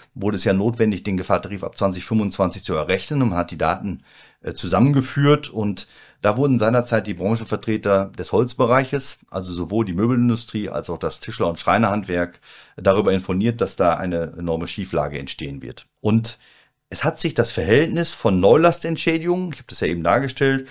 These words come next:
zu den Entgelten deutlich verschoben.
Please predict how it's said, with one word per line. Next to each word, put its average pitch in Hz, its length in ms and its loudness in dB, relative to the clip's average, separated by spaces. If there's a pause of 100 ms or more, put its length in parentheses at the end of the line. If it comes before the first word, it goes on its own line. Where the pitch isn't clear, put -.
(140)
zu - 120 -4
den 131 180 2
Entgelten 117 840 2 (400)
deutlich 123 340 4
verschoben. 98 680 -4